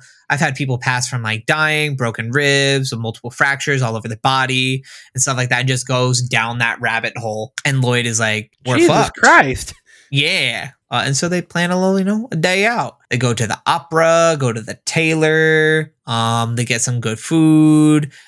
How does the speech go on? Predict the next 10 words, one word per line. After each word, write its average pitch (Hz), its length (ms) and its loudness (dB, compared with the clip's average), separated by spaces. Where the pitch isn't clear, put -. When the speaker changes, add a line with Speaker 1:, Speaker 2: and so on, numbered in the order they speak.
Speaker 1:
They 123 100 2
see 123 280 0
a 113 380 0
whole 120 200 -2
demonstration 127 680 -2
happening. 139 1120 0
And 151 240 0
the 139 120 0
whole 160 140 0
time, 156 500 0